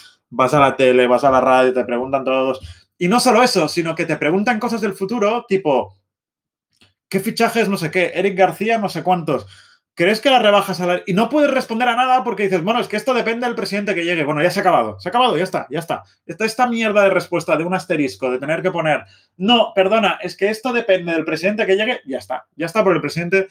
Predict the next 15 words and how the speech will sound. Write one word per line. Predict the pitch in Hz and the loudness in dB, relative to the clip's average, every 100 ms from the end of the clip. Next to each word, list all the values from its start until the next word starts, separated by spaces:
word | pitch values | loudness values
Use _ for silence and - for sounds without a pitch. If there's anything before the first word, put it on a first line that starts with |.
| _ - _ _ | _ -20 _ _
ya | 139 156 | 0 4
ha | |
llegado. | 139 110 104 - _ _ _ _ _ _ _ _ _ _ - | 4 0 -8 -12 _ _ _ _ _ _ _ _ _ _ -8
O | - | -2
sea | - 151 | 2 4
que, | 151 202 233 180 135 127 123 | 6 6 6 4 2 4 2
eh, | |
no | 123 | 0
hay | 156 151 | 0 2
dudas, | 151 135 127 | 4 2 -2
no | 151 | -2
hay | 156 | 0
dudas | 147 - | 0 -2
con | 113 | -8
eso. | 104 - _ | -14 -16 _